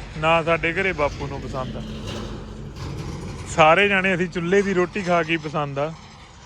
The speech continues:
ਤੇ ਗੈਸ ਗੂਸ ਵਾਲੀ ਰੋਟੀ ਨਹੀਂ ਮੈਨੂੰ ਪਸੰਦ, ਚੁੱਲ੍ਹੇ ਵਾਲੀ ਰੋਟੀ ਪਸੰਦ ਆ। ਸਾਡੇ ਘਰੇ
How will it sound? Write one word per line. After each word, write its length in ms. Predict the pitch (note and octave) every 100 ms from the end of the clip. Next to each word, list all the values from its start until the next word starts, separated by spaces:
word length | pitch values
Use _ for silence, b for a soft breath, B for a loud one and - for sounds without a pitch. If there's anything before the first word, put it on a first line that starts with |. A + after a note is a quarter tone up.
| B B B - -
ਤੇ 420 | - C3 B2+ B2+ A#2+ B B B D3+
ਗੈਸ 300 | D3 D#3+ D3+
ਗੂਸ 220 | D#3 D#3
ਵਾਲੀ 200 | D#3+ D#3
ਰੋਟੀ 300 | D3 D3 F3+
ਨਹੀਂ 100 | F3+
ਮੈਨੂੰ 260 | G3 C#3 C3
ਪਸੰਦ, 300 | A#2+ B2+ A#2+ - - B B B B B
ਚੁੱਲ੍ਹੇ 320 | - C#3+ E3 E3+
ਵਾਲੀ 160 | E3
ਰੋਟੀ 280 | D#3 D#3 F3+
ਪਸੰਦ 360 | D3+ C#3 C3 D3
ਆ। 80 |
ਸਾਡੇ 360 | D#3 D3+ D3 D#3
ਘਰੇ 520 | D3 D#3+ E3+ E3+ E3+